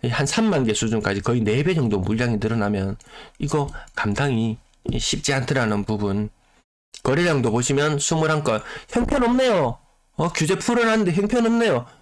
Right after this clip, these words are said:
이렇게 이야기 안 하잖아요. 저 그렇게 얘기 안 했어요. 이거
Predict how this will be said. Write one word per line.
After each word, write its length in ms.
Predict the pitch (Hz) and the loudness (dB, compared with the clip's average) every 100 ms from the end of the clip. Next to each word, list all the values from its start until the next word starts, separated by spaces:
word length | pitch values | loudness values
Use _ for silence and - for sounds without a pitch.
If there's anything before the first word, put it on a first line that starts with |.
| _ | _
이렇게 300 | - 233 - | -2 -2 2
이야기 300 | 156 143 147 | 2 2 2
안 100 | 107 | 2
하잖아요. 400 | 104 127 139 104 107 - | 2 0 0 -2 -4 -4
저 140 | 135 | -2
그렇게 220 | 127 151 | 0 0
얘기 120 | 135 | 0
안 80 | 131 | 0
했어요. 380 | 123 123 156 151 - - - | 0 0 0 -2 -8 -16 -6
이거 360 | 196 202 202 | 0 2 0